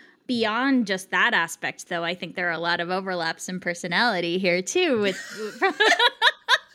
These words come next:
maybe a little bit of this, like, fandom. So what parts of her personality or her story did you especially want to lean into in your series?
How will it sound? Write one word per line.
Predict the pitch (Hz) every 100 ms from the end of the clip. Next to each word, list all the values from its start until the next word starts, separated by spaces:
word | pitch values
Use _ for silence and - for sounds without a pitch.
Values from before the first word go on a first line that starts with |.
| - - 494 - - - - 453 453 285
maybe | 302 330 349
a | 339 320
little | 330 359
bit | 370 381 359
of | 311
this, | 302 392
like, | 277 320 -
fandom. | 269 294 330 370 415 - - - 339
So | - 359 330 311
what | 277 349 440 - -
parts | - - 294 285 - - - - -
of | 240 233
her | 254 285
personality | 294 294 269 233 220 226 226 208 185
or | 160 202
her | 208 208
story | - - 196 220 214 180
did | 190 185
you | 208
especially | 208 - - 247 - 220 202 180
want | 170 165
to | 165
lean | 165 160
into | 160 - - 120 139 - - - -
in | 208 190
your | 180 175
series? | 180 - 78 - - 220 -